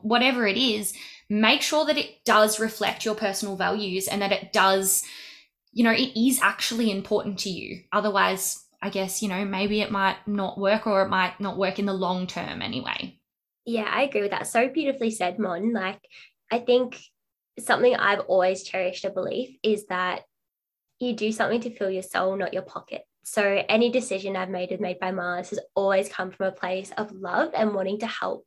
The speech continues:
Speaker 2: better people's experience rather than from a selling point of view. Um, it feels, I feel very uncomfortable selling. Like, I've worked retail for, like, ten years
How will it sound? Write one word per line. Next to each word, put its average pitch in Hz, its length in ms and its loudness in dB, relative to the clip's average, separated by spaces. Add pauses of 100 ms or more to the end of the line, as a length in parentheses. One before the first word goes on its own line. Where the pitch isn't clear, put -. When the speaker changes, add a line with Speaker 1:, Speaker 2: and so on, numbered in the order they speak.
(140)
Speaker 2:
better 190 320 0
people's 202 360 -6
experience 214 840 -2 (460)
rather 190 460 4
than 185 320 -4
from 180 220 -2
a 190 60 -8
selling 175 460 -2
point 180 260 -6
of - 140 -6
view. - 280 -14 (420)
Um, 190 320 -2
it - 180 0
feels, 214 480 6
I 202 180 4
feel 214 220 0
very 185 300 0
uncomfortable 190 640 -4
selling. 190 460 0
Like, 214 180 4
I've 233 160 4
worked 254 220 4
retail 180 560 -2
for, 175 100 0
like, - 160 -2
ten 269 380 4
years 208 420 4